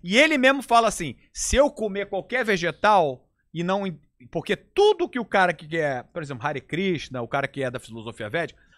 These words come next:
tudo que ele come, ele tem que oferecer a Deus.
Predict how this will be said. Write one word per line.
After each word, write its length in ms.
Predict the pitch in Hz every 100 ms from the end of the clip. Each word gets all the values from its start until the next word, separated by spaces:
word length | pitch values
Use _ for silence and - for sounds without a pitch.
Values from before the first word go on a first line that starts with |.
| _ -
tudo 200 | 415 359
que 100 | 294
ele 120 | 240
come, 600 | - 202 247 220 139 107 _ _ _ -
ele 140 | 165
tem 160 | 165 190
que 100 | 190 -
oferecer 460 | 175 180 165 147 170
a 40 |
Deus. 440 | 123 104 87 -